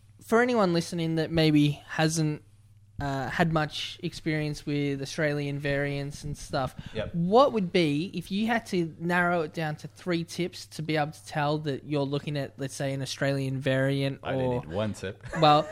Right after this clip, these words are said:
Speaker 2: <laughs>
Speaker 1: what should they look for to know?
Speaker 2: Well, the Australian one says A U S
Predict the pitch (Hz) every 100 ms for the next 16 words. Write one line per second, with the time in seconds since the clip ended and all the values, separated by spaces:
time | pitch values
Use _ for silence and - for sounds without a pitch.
0 | - - - - 175 - 170 185 269 -
1 | 233 233 190 196 - 175 165 151 170 165
2 | 156 120 101 - - - - - - 135
3 | 135 131 123 - 135 135 127 113 110 113
4 | - 110 104 98 92 85 -